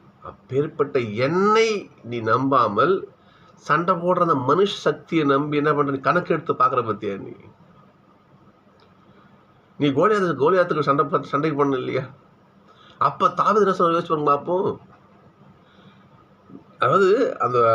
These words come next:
அந்த வார்த்தையில, தாவீது வார்த்தையை நம்ம நல்லா கவனிக்கணும்.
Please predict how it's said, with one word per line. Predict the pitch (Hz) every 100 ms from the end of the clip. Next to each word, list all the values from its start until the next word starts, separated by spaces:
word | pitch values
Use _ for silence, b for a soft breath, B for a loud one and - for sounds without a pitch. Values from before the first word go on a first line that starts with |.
| 110 101
அந்த | 98
வார்த்தையில, | 101 131 208 208 190 190 143
தாவீது | 147 180 185
வார்த்தையை | 160 170 185 165
நம்ம | 156 135 143
நல்லா | 185 185
கவனிக்கணும். | 165 160 131 104 87